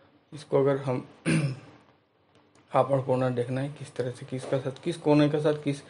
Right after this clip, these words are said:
कहाँ पे, अ, actually इसका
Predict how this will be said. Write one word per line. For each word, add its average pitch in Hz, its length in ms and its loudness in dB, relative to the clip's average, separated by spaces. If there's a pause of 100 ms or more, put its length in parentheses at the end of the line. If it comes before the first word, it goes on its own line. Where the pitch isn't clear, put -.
(420)
कहाँ 131 220 0
पे, 135 160 4
अ, - 600 -6 (240)
actually 131 260 0
इसका 131 440 6